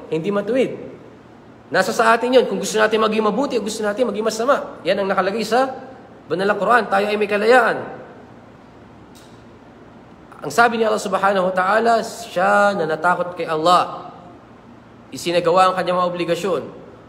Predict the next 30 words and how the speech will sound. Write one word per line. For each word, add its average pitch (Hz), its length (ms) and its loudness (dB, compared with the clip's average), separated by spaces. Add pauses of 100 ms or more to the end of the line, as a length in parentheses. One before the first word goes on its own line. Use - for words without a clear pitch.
"Wa 170 160 4
nahan 196 720 0
nafsa 185 420 0
'anil 165 400 0
hawa," 135 480 0 (560)
at 160 160 -2
pagkatapos 190 720 -2 (100)
pinigilan 233 640 2
niya 240 220 0
ang 208 100 -4
kanyang 208 320 0
mga 208 160 -4
kagustuhan. 160 560 -8 (640)
Ang 147 80 -4
kagustuhan 175 560 0
na 202 80 -2
tinutukoy 196 400 -6
rito, 180 240 -4
yung 151 160 -6
mga 147 160 -8
masasama. 127 320 -6 (1500)
Ang 135 140 -4
mga 156 160 -2
masasamang 147 340 -4
bagay. 135 400 0 (800)
"Fa - 80 -12
innal 151 400 -4
jannata 175 540 -2
hiyal 143 420 -4
ma'wa." 110 380 -10